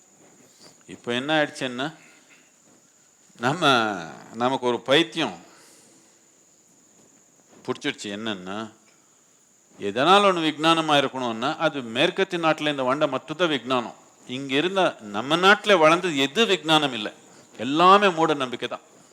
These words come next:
முதல் யோகா பண்ணது யாரு? மடோனா தானே? ஆமா, எனக்கு புரியல உங்களுக்கு. அவர் பண்ண அப்புறம் தானே உலகம் முழுக்கமா பரப்பிடுச்சு.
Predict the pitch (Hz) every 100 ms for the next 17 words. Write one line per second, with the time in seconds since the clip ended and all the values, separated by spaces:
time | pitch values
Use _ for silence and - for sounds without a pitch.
0 | _ _ _ _ _ _ _ _ _ _
1 | _ _ _ _ _ _ _ _ _ _
2 | 120 143 165 160 165 170 165 165 156 156
3 | 156 107 - - _ _ _ _ _ _
4 | _ _ 113 135 156 160 160 190 - -
5 | _ _ - - - - - - - -
6 | - - - - - - - - - -
7 | - - - - - - 113 170 185 104
8 | 95 135 - 151 170 156 123 107 131 139
9 | 92 - - - - - - - - -
10 | - - 113 143 143 165 175 170 180 180
11 | 208 185 180 180 180 165 185 180 175 170
12 | 180 -